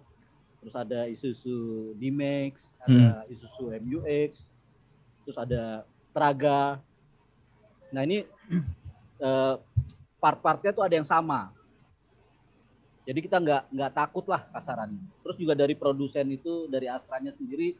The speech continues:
Speaker 1: walaupun stop produksi kendaraannya, tapi untuk spare partnya tetap,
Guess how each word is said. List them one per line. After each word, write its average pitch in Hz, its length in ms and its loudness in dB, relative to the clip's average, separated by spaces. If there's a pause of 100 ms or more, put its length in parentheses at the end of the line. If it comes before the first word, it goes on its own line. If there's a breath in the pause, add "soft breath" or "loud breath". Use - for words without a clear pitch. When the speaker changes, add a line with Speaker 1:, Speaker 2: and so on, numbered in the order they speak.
(460)
Speaker 1:
walaupun 147 540 2
stop 175 240 -4
produksi 147 640 -4
kendaraannya, 123 800 -6
tapi 170 340 -12
untuk 135 220 -8
spare 123 240 -6
partnya 139 400 -8
tetap, 147 320 -2